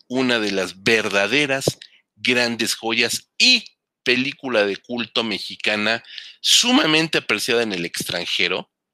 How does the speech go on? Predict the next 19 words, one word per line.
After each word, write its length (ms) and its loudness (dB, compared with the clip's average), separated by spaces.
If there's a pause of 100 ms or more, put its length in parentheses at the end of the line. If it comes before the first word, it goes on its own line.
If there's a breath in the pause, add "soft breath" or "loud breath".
ujú, 320 -8 (540 loud breath)
justamente 920 -2
por 300 -2
esta 320 0
mezcla 640 0 (400 loud breath)
de 200 2
lo 180 4
netamente 840 0
mexicano, 600 -4
pero 160 2
además 520 0 (340 loud breath)
de 160 2
este 260 0
mexicano 640 -2
norteño, 1300 0 (320 loud breath)
alegre, 920 0
vivaracho, 1000 -2
cantador, 1000 -6
campirano, 1040 -2